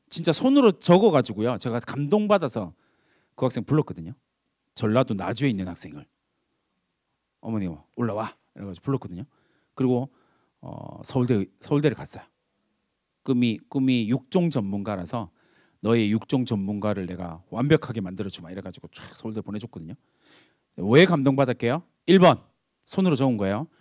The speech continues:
일 번. 제 딸의 장점 일 번. 이 번. 삼 번. 백구십팔 번. 손으로 적어서 사진 찍어서 보낸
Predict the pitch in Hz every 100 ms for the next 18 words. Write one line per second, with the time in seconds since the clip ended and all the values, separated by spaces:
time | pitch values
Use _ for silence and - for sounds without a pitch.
0 | _ 156 175 190 107 - _ _ _ _
1 | _ _ - - 113 127 127 135 143 113
2 | 117 127 117 113 196 _ _ _ _ _
3 | _ _ _ - 110 123 147 196 - _
4 | _ _ _ _ _ - 120 127 175 196
5 | 190 _ _ _ - 151 - 156 147 165
6 | - 175 151 - - _ _ _ _ _
7 | _ _ _ _ _ _ _ _ _ _
8 | _ - 139 139 127 117 107 - 107 107
9 | 117 113 95 - 82 78